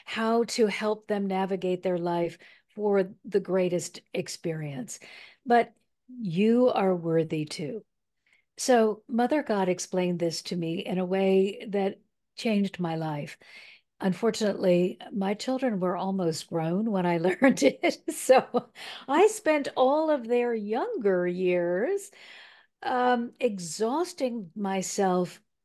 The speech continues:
and then wondering why I didn't feel good about myself, or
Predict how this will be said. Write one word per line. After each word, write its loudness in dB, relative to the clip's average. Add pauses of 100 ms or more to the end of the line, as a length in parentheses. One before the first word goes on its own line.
(540)
and 0
then 0
wondering -2
why 0 (840)
I 0
didn't 0
feel -4
good -2
about 0
myself, -2
or -4